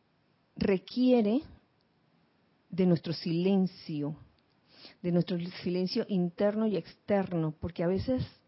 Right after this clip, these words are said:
digamos que utilizamos la energía para hacernos una serie de ideas o de conceptos acerca de lo que está pasando.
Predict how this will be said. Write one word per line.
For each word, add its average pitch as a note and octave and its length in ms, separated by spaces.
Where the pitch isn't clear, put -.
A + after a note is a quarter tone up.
digamos F3+ 480
que E3+ 420
utilizamos A#3 600
la B3 80
energía G3+ 640
para E3 580
hacernos A3 420
una B3+ 220
serie A#3+ 460
de F#3 260
ideas F#3+ 680
o E3+ 100
de E3 80
conceptos F3 580
acerca F3 380
de G#3 60
lo E3 120
que E3+ 60
está D#3 160
pasando. E3 640